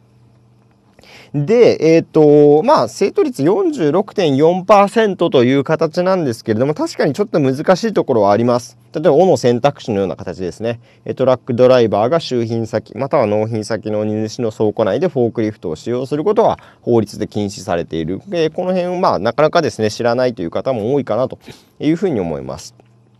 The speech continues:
で、どうやってじゃあその得点の確率を上げていくかというところなんですけれども、やはりこの「う」とか「え」ですね。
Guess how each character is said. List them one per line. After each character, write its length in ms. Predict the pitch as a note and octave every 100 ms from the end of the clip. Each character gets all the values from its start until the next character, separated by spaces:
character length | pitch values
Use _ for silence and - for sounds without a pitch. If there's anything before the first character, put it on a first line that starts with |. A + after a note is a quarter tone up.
| _ _ _ _ _ - - -
で、 80 |
ど 200 | A#3 A#3+
う 40 | -
や 60 | -
っ 40 |
て 140 | D3+
じ 60 | C#3
ゃ 40 |
あ 40 | B2+
そ 120 | C3
の 80 | A#2
得 260 | D3 -
点 220 | - E3+ E3
の 100 | D#3+
確 240 | D#3 E3+
率 240 | E3 -
を 40 | D#3+
上 160 | D#3
げ 100 | D#3
て 120 | D#3+ E3
い 60 |
く 60 | -
か 200 | E3 D#3+
と 120 | A2
い 80 | B2+
う 60 | C3+
と 120 | D3
こ 120 | D#3+
ろ 80 | D#3
な 80 | G2+
ん 80 |
で 60 | F2+
す 120 | -
け 80 | G#2+
れ 60 | B2
ど 80 |
も、 140 | F#3 B2+
や 160 | F3+
は 100 | C#4+
り 100 | D4
こ 100 | E3
の 80 | C#3 -
「う」 160 | A#3
と 200 | A#3+ A#3+
か 180 | - F2
「え」 100 | A#2
で 120 | G#2+
す 100 | E2+
ね。 260 | A2+ C3